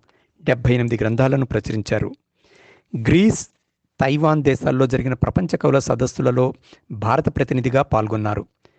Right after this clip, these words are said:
రెండు వేల పంతొమ్మిదిలో భువనేశ్వర్లో నిర్వహించిన ముప్పై తొమ్మిదవ ప్రపంచ కవుల కాంగ్రెస్ రెండు వేల పంతొమ్మిదిలో భారత ప్రతినిధిగా పాల్గొని,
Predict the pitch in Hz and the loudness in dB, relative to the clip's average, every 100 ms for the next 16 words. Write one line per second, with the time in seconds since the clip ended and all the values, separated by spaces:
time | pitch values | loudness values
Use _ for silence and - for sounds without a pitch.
0 | _ _ - - 127 143 135 - 120 143 | _ _ -8 -2 2 4 4 2 -2 0
1 | 139 127 127 117 117 139 - 143 127 131 | 0 2 0 0 0 0 0 -2 0 0
2 | 123 123 120 - 123 131 113 - 165 165 | 2 0 0 -2 -2 -2 -6 -2 -2 0
3 | 143 143 135 139 - _ 143 - 196 170 | 0 2 2 0 -4 _ -4 -2 -2 0
4 | - 143 143 - 127 127 123 - 117 127 | 2 2 2 0 0 0 -2 -2 -2 2
5 | 143 135 117 120 156 135 131 123 - _ | 2 2 -2 0 0 2 2 2 0 _
6 | _ _ _ _ - 107 113 147 - 143 | _ _ _ _ -16 -4 -2 0 0 -2
7 | - 131 127 120 - 113 123 127 | -2 -2 0 0 0 -2 0 -2